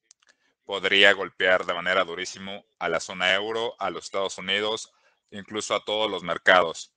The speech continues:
Te-, vean, por favor, las noticias, pero, muchachos,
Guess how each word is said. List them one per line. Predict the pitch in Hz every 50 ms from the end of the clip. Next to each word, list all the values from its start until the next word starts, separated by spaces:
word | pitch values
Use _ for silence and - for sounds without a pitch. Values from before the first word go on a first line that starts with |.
| _ _ _ _ _ _ _ _ _ _ _ _ _ _ _ _ _ _ _ _ _ _ _ _
Te-, | - - - _ _ _ _ _ _
vean, | 104 107 107 110 113
por | 117 117 101
favor, | - 95 92 92 98 95 98
las | 95 95
noticias, | 92 90 - - 101 98 - 135 143 151 - - - _ _ _ _ _ _ _ _ _ _ _ _ _ _ _
pero, | - 104 104 113 120 120
muchachos, | 113 101 - - - 107 104 - - 131 123 - -